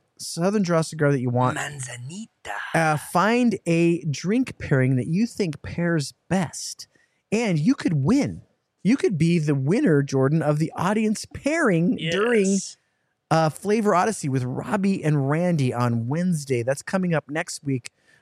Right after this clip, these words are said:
Speaker 1: Wednesday night at nine P M Eastern, Flavor Odyssey. Jordan,
Speaker 2: Hmm.
Speaker 1: we've got something else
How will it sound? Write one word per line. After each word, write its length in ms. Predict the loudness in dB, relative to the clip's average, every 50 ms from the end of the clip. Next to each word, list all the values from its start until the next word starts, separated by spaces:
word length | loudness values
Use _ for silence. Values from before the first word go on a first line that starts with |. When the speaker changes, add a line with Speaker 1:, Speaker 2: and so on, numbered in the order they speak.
| _ _ -2
Speaker 1:
Wednesday 440 | 0 2 4 4 4 2 2 0 0
night 380 | 2 2 2 2 0 0 -4 -6 _ -4
at 300 | -2 -2 -2 -6 -10 -16 -18 _ -2
nine 540 | 0 2 2 2 2 2 2 2 2 0 2
P 180 | 2 2 4
M 260 | 4 4 2 0 0 -2 0
Eastern, 580 | 0 0 0 -2 -4 -6 -6 -4 -4 -4 -6 -8
Flavor 420 | -4 -2 2 2 2 2 2 2
Odyssey. 420 | 2 2 2 0 -4 -6 -6 -8 -12 _
Jordan, 280 | -4 0 0 2 2 0 -2 -6 -20 -20 -20 -20 -20 _ _ _ _ -12
Speaker 2:
Hmm. 140 | -10 -10 -10 -8 -4
Speaker 1:
we've 120 | -4 0 2
got 180 | 0 0 0
something 360 | -2 -4 -6 -4 -2 0 0
else 500 | 0 0 -2 -4 -8 -12 -12 -14 -16 -18